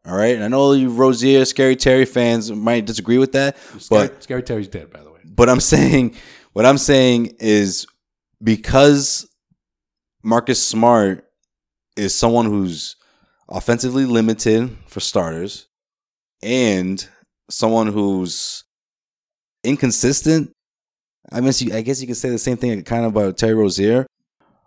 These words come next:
Speaker 1: But what makes him, the, the, the game-winning plays, I think, make him more valuable for this team. However, if we're talking dollars, we're talking about a difference between six, seven million, then look, let him go. See you later, Marcus Smart.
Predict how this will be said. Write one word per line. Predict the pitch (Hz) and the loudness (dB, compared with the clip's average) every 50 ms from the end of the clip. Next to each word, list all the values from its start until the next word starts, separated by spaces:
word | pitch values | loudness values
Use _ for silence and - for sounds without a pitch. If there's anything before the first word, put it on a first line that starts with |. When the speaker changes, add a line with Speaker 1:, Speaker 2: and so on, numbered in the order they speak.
| _ _ | _ _
Speaker 1:
But | _ - 113 107 98 | _ 2 2 2 2
what | 101 107 107 95 | 2 0 0 2
makes | 98 113 120 120 - - | 2 0 0 0 -2 -2
him, | 135 127 123 120 117 104 82 - | 0 0 2 2 0 -2 -4 -4
the, | - 101 104 | -4 -4 -4
the, | 95 85 95 | -2 -4 -6
the | 90 78 95 90 | -6 -6 -6 -4
game-winning | 87 113 120 127 135 131 131 131 131 120 | 0 2 2 4 4 4 4 2 2 0
plays, | - - 123 123 131 127 | 0 2 4 4 4 2
I | - - 104 | 0 -2 -6
think, | - - 113 107 101 | -4 -2 -2 -2 0
make | 90 101 101 101 - | 0 0 -2 -2 -2
him | 113 101 | -4 -2
more | 98 95 90 | -2 -2 0
valuable | 82 90 90 92 85 87 85 | 0 0 0 0 -2 -2 -6
for | - - - | -6 -6 -8
this | 92 87 95 95 87 - - | -4 -2 -2 -2 -2 -4 -6
team. | - - 110 95 80 71 | -6 -4 -4 -4 -4 -6
However, | - 87 92 101 101 90 80 78 78 | -6 -2 2 2 2 2 0 -4 -6
if | - | -6
we're | 95 101 | -6 0
talking | - 120 113 113 - 120 | 2 2 2 2 0 2
dollars, | 113 123 123 127 117 98 82 71 | 4 6 8 8 8 6 4 0
we're | 76 | -6
talking | - 98 101 110 117 | -10 -10 -8 -8 -6
about | 110 113 110 110 104 95 - - - _ _ _ _ | -4 -2 0 0 -2 -2 -6 -10 -18 _ _ _ _
a | - 92 | -14 -4
difference | 90 - 113 110 120 110 | 0 0 0 0 -2 -4
between | - 107 - - 113 107 | -6 -8 -6 -4 -2 -2
six, | 95 - - 120 117 113 - | -2 -2 0 0 0 0 0
seven | - - 117 113 110 107 | 0 0 2 2 2 2
million, | 101 104 110 117 123 131 131 139 135 - - _ _ _ _ _ - - - | 2 4 4 4 4 2 2 0 -2 -8 -16 _ _ _ _ _ -20 -8 -2
then | - 117 120 117 110 95 | 0 2 2 2 2 0
look, | 101 131 147 110 - - - _ _ _ _ _ _ _ _ | 2 2 2 2 2 -2 -10 _ _ _ _ _ _ _ _
let | 82 95 120 | -6 -4 -2
him | 139 139 | 0 2
go. | 135 156 170 127 82 - - _ | 2 4 2 2 0 -4 -10 _
See | - - - 113 | -8 -4 0 2
you | 131 147 | 4 4
later, | 147 143 139 139 135 | 6 6 6 4 4
Marcus | 131 131 127 117 131 - | 2 2 0 -2 -4 -4
Smart. | - 123 113 113 110 110 98 - | -2 0 2 4 4 2 0 -4